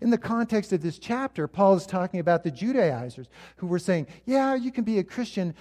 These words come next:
but do it in the context of the Jewish religion so that you don't have to be persecuted for the cause of Christ." And Paul is saying that those people who are enemies of the cross of Christ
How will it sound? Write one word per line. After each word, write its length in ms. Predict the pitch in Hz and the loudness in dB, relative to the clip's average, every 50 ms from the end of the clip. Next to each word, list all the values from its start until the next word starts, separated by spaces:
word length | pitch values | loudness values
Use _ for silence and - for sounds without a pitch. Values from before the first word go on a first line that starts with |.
| - - - | -14 -6 0
but 140 | 202 208 156 | 0 0 2
do 160 | - 262 269 | 2 2 2
it 80 | 254 214 | 4 4
in 100 | 196 185 | 4 2
the 80 | 170 | 2
context 560 | - - - 208 208 214 - 202 180 - - 165 | 0 0 -2 0 0 0 0 0 -2 -2 -2 -6
of 80 | 131 | -6
the 80 | 131 147 | -6 -6
Jewish 400 | - 202 214 196 185 - - 160 | -4 -2 0 0 0 -2 -2 -2
religion 420 | 160 156 185 214 208 180 160 135 - - - - - | 0 2 2 2 2 0 -6 -8 -8 -12 -18 -12 -2
so 160 | - 220 208 | 2 2 2
that 140 | 220 208 202 | 2 2 0
you 120 | 202 208 | 0 0
don't 280 | 151 226 247 269 269 202 | 2 2 2 4 4 2
have 200 | 208 202 190 190 | 2 0 0 0
to 80 | 180 | -2
be 120 | 156 190 190 | -4 -4 -4
persecuted 720 | 190 - 240 254 - - 220 - - 160 135 117 - 95 _ _ _ _ _ _ _ _ _ _ _ _ _ _ _ _ _ _ _ _ _ _ _ _ _ - | -2 -4 -4 -4 -4 -4 -6 -6 -4 -6 -8 -8 -8 -14 _ _ _ _ _ _ _ _ _ _ _ _ _ _ _ _ _ _ _ _ _ _ _ _ _ -8
for 80 | 165 156 | -8 -6
the 100 | 156 - | -6 -4
cause 320 | - 160 139 131 127 - | -2 0 0 0 -2 -6
of 120 | 127 - | -10 -16
Christ." 500 | - - 113 95 92 _ - - - _ _ _ _ _ _ _ _ _ _ _ _ _ _ _ _ _ _ _ _ _ _ _ _ _ _ _ _ _ _ _ | -14 -14 -14 -14 -14 _ -20 -20 -20 _ _ _ _ _ _ _ _ _ _ _ _ _ _ _ _ _ _ _ _ _ _ _ _ _ _ _ _ _ _ _
And 140 | - 131 - | -16 -14 -8
Paul 280 | - 202 233 254 262 | -2 0 2 4 6
is 120 | 240 180 - | 4 4 2
saying 320 | - 170 165 165 160 - - - _ _ - | -2 -2 0 0 -2 -4 -8 -12 _ _ -10
that 100 | 151 - | -6 -2
those 240 | 233 240 254 226 | 0 0 0 -2
people 360 | - - 220 226 208 190 175 156 | -4 -2 -2 -2 0 0 0 0
who 100 | 170 160 | 2 2
are 100 | 156 160 | 0 0
enemies 400 | 170 208 226 233 220 208 170 170 | 0 0 0 2 2 0 0 -4
of 80 | 151 | -6
the 60 | - | -8
cross 360 | - - - 170 160 160 - - | -10 -8 -6 -6 -6 -6 -6 -8
of 120 | - - | -12 -12
Christ 400 | - - 202 202 190 165 - | -10 -8 -4 -4 -4 -4 -6